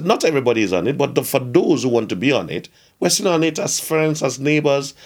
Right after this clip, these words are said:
and as people who care for one another. So it's a great idea to help people to just get out of themselves and get involved with somebody else. And it's not going to end at Christmas. It will start at Christmas, but it could be something that will go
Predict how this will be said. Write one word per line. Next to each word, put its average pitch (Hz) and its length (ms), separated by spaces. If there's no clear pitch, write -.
and 123 140
as 120 140
people 135 320
who 151 220
care 175 300
for 95 340
one 87 200
another. 78 400
So 160 280
it's 135 120
a 135 80
great 131 460
idea 120 320
to 117 360
help 156 420
people 92 480
to 139 80
just 151 440
get 180 160
out 131 200
of 110 120
themselves 104 840
and 107 160
get 113 120
involved 101 500
with 92 120
somebody 95 460
else. 60 320
And 113 340
it's 113 180
not 143 240
going 131 140
to - 220
end 107 180
at - 160
Christmas. 95 520
It 90 100
will 87 140
start 156 180
at 151 160
Christmas, 131 400
but 98 200
it - 120
could 85 160
be 82 320
something 107 480
that 95 100
will 90 140
go 92 400